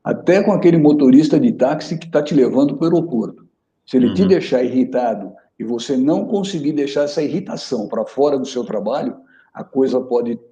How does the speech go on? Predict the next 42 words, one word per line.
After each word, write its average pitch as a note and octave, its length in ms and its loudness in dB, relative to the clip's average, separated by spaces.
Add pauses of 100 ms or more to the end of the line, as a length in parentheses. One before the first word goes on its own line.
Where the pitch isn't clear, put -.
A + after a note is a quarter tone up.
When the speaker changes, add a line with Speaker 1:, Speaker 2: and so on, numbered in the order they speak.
Speaker 1:
ter C3 100 0
uma B2 200 0
complicação B2 680 -4
terrível. A2+ 500 -2 (260)
E F3 80 0
não A#3 140 4
precisa A#3+ 360 4
ser G#3 120 2
o A#3 60 2
piloto, F3+ 460 2
não. A#2 300 -4 (220)
Pode C#3 180 0
ser F3 80 -4
o F3+ 40 -4
mecânico, C#3+ 600 0
pode B2 180 0
ser - 120 -2
a D3 60 2
mulher D3 300 2
da F#3+ 80 0
limpeza, C3 540 0
que A#2 300 -6
entra B2+ 300 0
com C3 140 -2
produto B2+ 460 0
no A#2+ 120 2
avião, C3 600 0 (220)
é, B2 180 0
não C#3+ 240 4
certificado. B2 800 -6 (380)
Então, D3+ 300 0
a D3 60 2
gente D3 260 -2
tem C#3+ 120 0
que C3+ 60 -10
tomar B2+ 280 0
muito D3 460 2
cuidado B2 340 0
com A#2 120 -8
tudo G#2+ 300 -8
isso. - 260 -18 (420)
E - 460 2